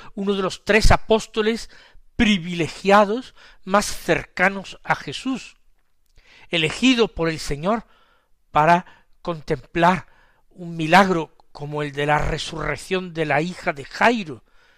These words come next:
Solamente permitió que asistieran ellos tres, o para presenciar esa revelación de Jesús en la transfiguración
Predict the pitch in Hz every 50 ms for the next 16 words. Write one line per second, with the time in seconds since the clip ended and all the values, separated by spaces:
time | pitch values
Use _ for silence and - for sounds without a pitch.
0 | _ _ _ - - - 170 160 147 143 151 160 143 - 156 151 - - - _
1 | _ - _ _ 175 160 147 143 151 147 127 - 160 170 170 - - 160 - -
2 | - - - - - - 180 170 165 160 156 156 - _ - _ _ _ - 170
3 | 139 147 143 - - - - 185 196 190 - - - - - - - _ _ _
4 | _ _ _ _ _ _ _ _ _ _ _ _ - - - - _ - 196 202
5 | 202 208 196 - - - - - _ _ _ - 160 156 - - _ - 175 156
6 | - - 165 160 147 147 139 - - 175 175 185 190 185 - - _ _ _ _
7 | _ _ _ _ _ _ _ _ _ _ _ 185 165 - - 175 165 180 190 -
8 | - - - - 175 165 170 185 180 160 151 143 131 - - 196 185 180 170 156
9 | - - 156 - - 233 262 233 - - - - _ _ _ _ _ - 156 151
10 | 151 156 156 - - - - _ 165 160 156 156 - - - - _ - 196 165
11 | 160 170 160 147 - - - - 170 156 156 165 156 139 127 - - 185 196 226
12 | 233 180 147